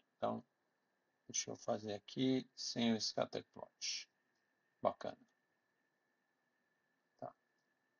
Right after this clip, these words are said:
Então, o que que eu vou fazer aqui? Eu vou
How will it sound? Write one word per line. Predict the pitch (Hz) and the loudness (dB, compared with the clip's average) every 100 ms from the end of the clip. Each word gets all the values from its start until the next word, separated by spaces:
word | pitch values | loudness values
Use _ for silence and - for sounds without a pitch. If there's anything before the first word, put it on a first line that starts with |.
| _ _ _ | _ _ _
Então, | 156 143 226 220 143 - | -12 12 12 12 12 8
o | - | -8
que | 143 208 | -4 8
que | 233 | 12
eu | |
vou | 220 | 12
fazer | - 160 139 139 | 12 12 12 10
aqui? | 120 - 196 117 - _ _ _ _ _ _ _ _ _ _ - | 10 6 8 6 2 _ _ _ _ _ _ _ _ _ _ 2
Eu | 160 | 4
vou | 139 143 160 180 | 8 12 12 12